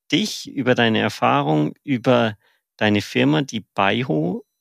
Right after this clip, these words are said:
oder Bio, sprechen. Magst du vielleicht mal ein paar Sätze zu dir sagen und, und ja, wie du in diesen Bereich Wasserstoff und, und Wasserstoff aus Biomasse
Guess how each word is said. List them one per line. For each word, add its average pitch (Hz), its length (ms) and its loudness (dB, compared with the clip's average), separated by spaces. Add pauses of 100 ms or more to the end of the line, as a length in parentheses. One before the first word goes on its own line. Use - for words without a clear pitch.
(140)
oder 98 120 -2
Bio, 117 640 0 (200)
sprechen. 170 560 -2 (640)
Magst 123 480 2
du 180 80 -8
vielleicht 139 440 -2
mal 127 100 4
ein 127 80 -2 (200)
paar 131 300 0
Sätze 123 640 -4 (800)
zu - 160 -2
dir 139 300 2
sagen 127 680 0
und, 123 440 2
und 127 420 -2
ja, 110 280 0
wie 135 200 -6
du 139 260 -2
in 127 240 -2
diesen 120 340 0
Bereich 107 540 -2
Wasserstoff 117 760 -4
und, 107 300 -4
und 104 240 -6
Wasserstoff 113 500 -6
aus 104 200 -6
Biomasse 104 640 -2